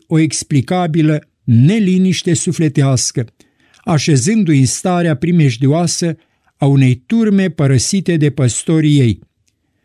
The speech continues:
Neliniștea lor a putut fi însă potolită, măcar în aparență, mărturisind preoții și întărindu-și uneori cu jurământ mărturisirea că ei nu s-ar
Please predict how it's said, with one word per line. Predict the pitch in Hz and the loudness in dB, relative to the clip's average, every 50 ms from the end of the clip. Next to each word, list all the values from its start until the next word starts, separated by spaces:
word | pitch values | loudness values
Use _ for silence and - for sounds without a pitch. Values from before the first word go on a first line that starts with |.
| _ _ _ _ _ _ _ _ | _ _ _ _ _ _ _ _
Neliniștea | - 127 120 117 120 190 247 277 277 262 220 - - 196 165 | 0 2 2 4 2 2 2 2 0 0 0 -2 -2 -2 0
lor | 156 185 214 208 | 0 0 0 0
a | 196 170 | 0 -2
putut | 139 - 160 135 - 226 190 | -2 -2 -2 -2 -2 -4 -6
fi | - - 180 160 | -4 -2 0 0
însă | 160 160 139 - 196 185 | 0 0 0 -2 -4 -4
potolită, | - 220 220 208 - 262 262 277 269 - - 147 | -4 -4 -4 -4 -2 -2 0 0 0 0 0 0
măcar | 135 131 127 117 - 147 143 147 | 2 2 0 0 0 -2 0 0
în | 147 151 | 0 0
aparență, | 160 160 160 190 185 202 226 254 269 240 185 - - 139 131 - _ _ _ _ _ _ _ _ _ - | 0 0 -2 -2 -2 -2 0 0 0 0 -2 -2 -6 -8 -10 -10 _ _ _ _ _ _ _ _ _ -4
mărturisind | - 170 165 165 156 151 - 185 165 165 - - - 262 247 208 147 | 0 0 2 2 0 0 0 0 0 2 0 0 -2 0 0 0 0
preoții | - - 156 175 208 226 226 196 - - 160 | 0 0 0 0 0 0 0 -2 -2 0 -2
și | 127 - - | 0 2 2
întărindu-și | 143 135 127 156 143 139 170 220 254 285 294 277 233 175 - - | 2 2 4 2 2 2 2 2 0 0 0 0 -2 -2 -2 0
uneori | 156 147 147 147 151 156 170 160 160 | 2 2 2 4 2 2 0 0 0
cu | - 165 | 0 -2
jurământ | 127 120 160 160 156 151 160 180 226 262 277 277 240 | 0 2 2 2 2 2 2 2 2 2 2 2 2
mărturisirea | 170 143 123 - 147 139 135 135 117 - - 196 196 185 175 143 - _ - _ _ _ _ _ _ | 2 2 0 0 2 2 2 2 0 0 -2 0 0 0 -2 -4 -6 _ -20 _ _ _ _ _ _
că | - - | -2 0
ei | 170 156 147 143 | 2 2 4 4
nu | 139 143 151 | 4 4 2
s-ar | 160 - 208 220 233 | 2 0 0 -2 -2